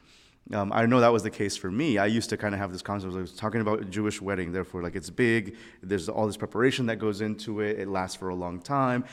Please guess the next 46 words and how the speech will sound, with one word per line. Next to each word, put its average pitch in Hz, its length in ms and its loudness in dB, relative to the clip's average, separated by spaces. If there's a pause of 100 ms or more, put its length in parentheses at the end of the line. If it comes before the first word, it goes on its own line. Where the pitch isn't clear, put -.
(100)
there's 98 160 -2
all 87 100 -4
this 85 140 -10
food, 143 300 0
there's 98 160 -2
the 90 80 -8
wine, 127 300 0
all 110 120 -2
these 98 180 -4
things, 143 220 4
you 113 80 2
know? 127 180 4 (280)
And 120 80 2
I 117 80 4
thought 127 160 4
it's 110 120 0 (120)
something 135 320 6
that, 110 260 4
like, 107 240 0 (160)
I 113 140 6
didn't 113 420 2
really 117 240 6
understand 110 400 2
and 107 80 2
I 107 40 2
never 104 260 2
experienced 120 520 2
myself. 110 440 4 (640)
And 135 100 8
in 139 80 10
reality, 131 720 8 (260)
what 110 140 0
Jesus 123 180 2
is 117 120 2
saying 117 340 4
is, 101 160 -2
like, 98 180 0
why 117 220 4
would 156 180 4
you 131 80 2
go 117 200 4
to 113 200 -2
a 98 40 2
wedding 98 360 0
and 92 160 -2
not 92 340 -2